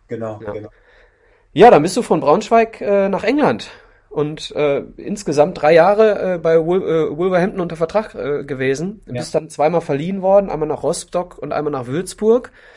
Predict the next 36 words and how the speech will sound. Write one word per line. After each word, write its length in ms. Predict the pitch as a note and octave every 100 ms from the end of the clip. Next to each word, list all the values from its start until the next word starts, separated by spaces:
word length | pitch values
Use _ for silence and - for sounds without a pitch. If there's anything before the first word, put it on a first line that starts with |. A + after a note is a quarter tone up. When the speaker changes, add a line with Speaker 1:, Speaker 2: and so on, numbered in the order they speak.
| - A#2+
Speaker 1:
Mhm. 220 | B2 C3+ -
Speaker 2:
Ähm, 640 | F3 E3+ E3+ E3+ E3+ E3+ _ -
vielleicht 340 | - D3+ E3+
noch 120 | F#3
mal 100 | E3+
kurz 320 | D#3+ F#3 F#3+ -
dazu, 560 | D#3+ F#3 - G3+ G3+
äh, 360 | - F3 E3+ E3 D#3 D3 D#3
wie 320 | D#3 D3+ D#3+
kam 160 | E3+
der 100 | E3+
Kontakt 400 | D#3+ D#3+ E3+ E3
zu 180 | - E3+
England, 580 | - F3 F#3 F3+ E3+ -
äh, 180 | D#3+ E3
zustande 720 | F3 - F3 F3+ F3 F3 E3+
oder 560 | - D3 D3 D3 D3+ D3 - - -
war 380 | - - C3 D3+
es 180 | D#3+ -
dann 240 | D#3 D3+
das, 340 | D3+ C#3 - - -
das 240 | C3+ A#2 -
große 800 | C3+ D3+ F#3 F#3+ F3+ F3 - -
Geld 520 | - B2 F3 F#3+ -
in 160 | D#3+
England 600 | D#3 E3+ F3 E3+ F3+ F3+ -
oder 300 | D#3+ D3+ C#3+
war 180 | D#3+
es 240 | E3 - -
die 220 | D3 D3
Atmosphäre, 580 | - E3 - F#3+ G#3+ G3
wie 80 | E3+
du 80 |
gerade 240 | D#3 E3 F#3
sagtest, 540 | F#3 F#3 G#3+ G#3 -
äh, 180 | D#3